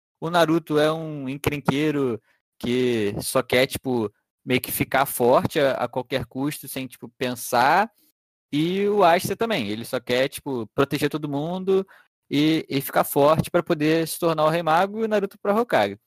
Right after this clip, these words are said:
Se você for olhar pra parte de Boku no Hero, o Deku,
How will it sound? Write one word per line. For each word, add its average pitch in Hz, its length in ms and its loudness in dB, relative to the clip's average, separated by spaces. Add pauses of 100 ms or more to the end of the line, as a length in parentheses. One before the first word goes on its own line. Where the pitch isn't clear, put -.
(460)
Se - 100 -14
você 151 100 -2
for 175 140 -2
olhar 147 220 6
pra 139 180 0
parte 127 320 0
de 123 80 -16
Boku 135 260 -8
no 131 100 -2
Hero, 143 340 -2 (600)
o 139 100 -4
Deku, 156 480 0